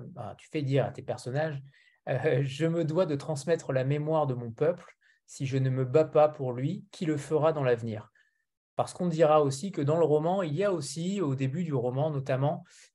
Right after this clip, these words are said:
euh, cette charge contre les amis de l'Ukraine, qui ne sont pas là, qu'on ne voit pas, qui sont aux portes, euh, du territoire. Euh, est-ce que tu, alors déjà, euh, est-ce que cette phrase-là résonne en toi particulièrement aussi par rapport au fait que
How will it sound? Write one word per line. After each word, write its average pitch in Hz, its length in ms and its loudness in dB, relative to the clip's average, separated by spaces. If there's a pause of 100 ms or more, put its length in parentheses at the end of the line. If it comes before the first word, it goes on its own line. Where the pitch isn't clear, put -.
euh, 120 300 0
cette - 260 -2
charge 214 320 4
contre 170 680 0 (160)
les 139 260 4
amis 170 260 6
de 139 60 0
l'Ukraine, 131 480 0
qui - 140 -4
ne 143 40 2
sont 143 220 0
pas 139 160 4
là, 131 260 0 (180)
qu'on - 120 -8
ne 139 100 2
voit 139 280 2
pas, 170 260 4
qui 147 180 -10
sont 165 220 -6
aux 151 160 2
portes, 180 520 2 (160)
euh, 123 220 4
du 135 120 -4
territoire. 135 640 0 (420)
Euh, 120 400 2
est-ce 170 220 -4
que - 100 -2
tu, 165 560 -4 (240)
alors 110 160 -4
déjà, 131 460 2 (180)
euh, 110 320 -4
est-ce 139 180 -4
que 165 80 -2
cette 127 200 -6
phrase-là 143 500 4
résonne 139 360 2
en 135 100 2
toi 139 320 0
particulièrement 131 800 0
aussi 143 380 -6 (280)
par 117 100 -2
rapport 156 280 6
au 143 80 4
fait 175 260 2
que 143 260 -2